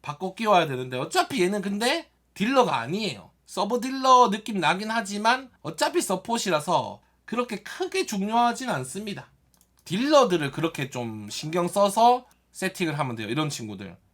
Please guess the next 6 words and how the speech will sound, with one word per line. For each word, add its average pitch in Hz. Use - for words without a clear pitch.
니어만 123
이런 220
친구들을 127
봐보세요. 117
음, 117
치피 196